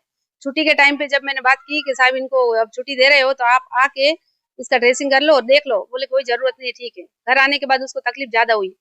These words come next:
फिर हम लेके गए, तो फिर पाँच दिन के बाद वापस बुलाया। वापस हम कल लेके गए, तो उन्हों का बोलना ऐ-, ऐसा हुआ कि "हम है ना, अ, आयुष्मान कार्ड में कोई सारवार देते नहीं है।" बराबर, तो मैंने उनसे ऐसे बोला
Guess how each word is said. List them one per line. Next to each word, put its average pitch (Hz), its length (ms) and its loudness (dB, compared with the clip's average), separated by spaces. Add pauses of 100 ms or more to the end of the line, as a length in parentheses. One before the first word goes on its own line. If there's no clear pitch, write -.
(440)
फिर 294 80 2
हम 294 100 2
लेके 285 260 2
गए, 302 140 4
तो 302 100 -10
फिर 302 140 -10
पाँच 277 200 0
दिन 294 160 -14
के 294 80 -10
बाद 277 180 2
वापस 240 300 -2
बुलाया। 208 300 0 (120)
वापस 247 260 -2
हम 277 80 -6
कल 269 160 0
लेके 285 240 0
गए, 277 260 4
तो 262 180 -4
उन्हों 269 140 -10
का 262 100 0
बोलना 262 260 0
ऐ-, 254 220 -4
ऐसा 285 160 -2
हुआ 262 240 2 (440)
कि 233 40 -2
"हम 262 280 0
है 294 100 4
ना, 277 220 4
अ, 220 300 -6 (400)
आयुष्मान 277 300 -2
कार्ड 262 200 0
में 269 120 -10
कोई 294 320 0
सारवार 254 380 0
देते 240 240 -2
नहीं 226 180 -4
है।" 175 80 -6 (360)
बराबर, 254 280 0
तो 262 140 -6
मैंने 269 180 -2
उनसे 277 240 -2
ऐसे 285 180 0
बोला 277 240 2